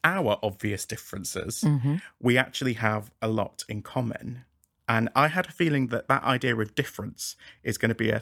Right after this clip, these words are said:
Speaker 1: theme throughout our conversation. So I'm very excited about that.
Speaker 2: Yes, and I, I think it almost certainly will be, because you already mentioned the debut book, and that is very much around difference and visible difference, but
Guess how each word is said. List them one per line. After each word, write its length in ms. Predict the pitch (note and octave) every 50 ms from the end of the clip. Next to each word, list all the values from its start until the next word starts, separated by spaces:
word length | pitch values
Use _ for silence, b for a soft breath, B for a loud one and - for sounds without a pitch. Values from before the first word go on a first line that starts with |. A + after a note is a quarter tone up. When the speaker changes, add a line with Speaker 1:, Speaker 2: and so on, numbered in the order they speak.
| - - -
Speaker 1:
theme 420 | - - - D#3+ D3+ D3 B2 G#2+
throughout 360 | - - - A2+ G#2+ - - -
our 140 | - G2+
conversation. 800 | - - - G#2+ G#2 - - - - G#2 G#2+ - - - - A2+
So 100 | - G#2+
I'm 60 | G#2+
very 200 | G#2 B2+ A#2 A2
excited 420 | G#2+ - - - G#2+ G#2 - - -
about 240 | - - - - -
that. 200 | - - - - _ _ _ _ _ _
Speaker 2:
Yes, 320 | - D#3 G3 G3 G3 - G3
and 100 | F#3 F#3
I, 100 | F#3 - -
I 60 | A3
think 340 | - - - D#4 D4+ - -
it 160 | E3+ - - _ _ -
almost 340 | E3+ E3+ E3+ D#3+ D#3 - -
certainly 320 | - E3 D#3 - D#3+ C#3+
will 260 | C3+ D#3 F3 G3 G3+
be, 200 | C#3+ - C3 C3
because 420 | A#2 - B2+ - - C#3 B2 B B B B B B B B B _ _ _ _
you 180 | - D3+ D#3
already 320 | D3+ D3+ D#3+ E3+ D#3+ E3 D#3
mentioned 480 | D#3 D#3+ E3+ - - - D#3 C#3+ C3+
the 160 | C3+ C#3+ - - -
debut 360 | - C#3+ C#3+ C3+ - C#3 C3+
book, 380 | A#2+ - D3+ C3+ A#2+ - - - D#3 -
and 320 | C3+ C#3 C3+ C3+ C3 B B B B B B -
that 140 | C#3 C#3
is 140 | D3+ C#3+ B2
very 320 | A#2 B2 D3 D3 D#3 D#3+ D3+
much 400 | C3 B2 B2 - - - - - -
around 380 | C3+ B2 B2+ B2 A#2+ A#2+ A#2+ A#2
difference 600 | - B2+ - - - A#2+ A2 D3+ - - - -
and 300 | C3+ B2+ B2 B2+ B2 - B B B B B B B -
visible 460 | C3+ B2+ F3 F3 E3 E3+ - C#3+ B2+
difference, 480 | - C#3+ - - - B2 D#3 - - -
but 320 | - C#3 C3+ C3+ - -